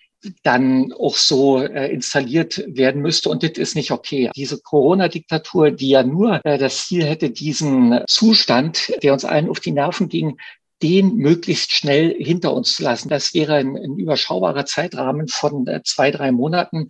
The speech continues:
Wir haben jetzt seit, äh, seit Anfang November haben wir jetzt, äh, sozusagen die, die, die zweite und dritte Welle.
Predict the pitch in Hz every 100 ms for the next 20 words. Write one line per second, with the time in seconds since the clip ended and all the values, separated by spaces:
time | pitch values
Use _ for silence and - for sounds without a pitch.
0 | _ 135 117 156 139 - 147 123 123 -
1 | - - - - - - 147 139 143 160
2 | 165 - 170 147 139 151 147 175 151 113
3 | 185 185 107 110 113 123 117 - - -
4 | 156 131 147 139 139 - 135 131 139 -
5 | - - 156 - 147 147 160 156 165 160
6 | 131 156 160